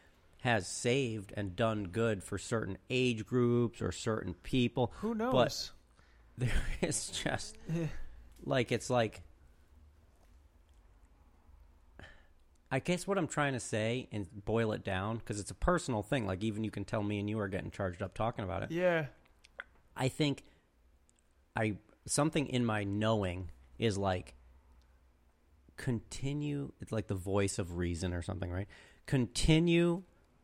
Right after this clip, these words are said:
Speaker 1: to allow people and others to live their lives as they see fit, where they're at.
Speaker 2: Yeah,
Speaker 1: And no,
Speaker 2: yeah.
Speaker 1: the hard part here is, and no, especially when someone's being an asshole. I'm not even talking about the co-,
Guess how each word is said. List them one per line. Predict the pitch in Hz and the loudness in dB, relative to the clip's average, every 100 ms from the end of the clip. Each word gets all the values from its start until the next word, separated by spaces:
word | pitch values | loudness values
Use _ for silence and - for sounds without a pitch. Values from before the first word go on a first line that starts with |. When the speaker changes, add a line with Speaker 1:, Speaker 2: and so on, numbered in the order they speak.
| _ | _
Speaker 1:
to | - 123 101 | -2 2 2
allow | 95 95 104 117 123 131 135 143 - _ _ _ _ _ _ - | 2 2 2 2 2 2 0 -2 -8 _ _ _ _ _ _ -6
people | 120 117 - 110 104 104 101 _ _ _ _ _ _ _ _ _ _ _ _ _ _ - | 0 0 0 -2 -2 -6 -10 _ _ _ _ _ _ _ _ _ _ _ _ _ _ -6
and | 101 101 | -4 -2
others | 113 113 101 92 90 - _ - | 2 2 2 0 -2 -8 _ -4
to | 104 | -2
live | 101 110 131 117 | 2 2 0 0
their | 117 | 0
lives | 98 95 98 - | 2 4 2 0
as | - 101 92 | -2 0 0
they | 90 92 | -2 -4
see | - 107 92 | -4 -4 -4
fit, | - 101 - - _ _ | -4 -6 -6 -10 _ _
where | 95 98 107 101 | -4 2 4 4
they're | 92 92 | 2 2
at. | 95 87 - - _ _ _ | 2 2 -2 -12 _ _ _
Speaker 2:
Yeah, | 214 220 147 | 0 2 2
Speaker 1:
And | 101 107 | 0 -2
no, | 135 160 90 | 0 0 0
Speaker 2:
yeah. | 82 - - | -2 -8 -12
Speaker 1:
the | - | -4
hard | 98 120 - | 2 2 2
part | 95 | -2
here | 92 117 87 95 | 0 0 -2 -6
is, | - _ 107 | -12 _ -4
and | 104 | -2
no, | 123 107 | 0 -2
especially | - 185 | -4 -4
when | 185 | -4
someone's | 175 185 160 | -4 -4 -2
being | 170 156 | -2 0
an | 131 | 2
asshole. | 135 151 - - | 2 2 -2 0
I'm | |
not | 151 | 0
even | 165 110 | 0 0
talking | 107 104 | -2 -2
about | 87 | -4
the | - | -4
co-, | - 98 | -4 -4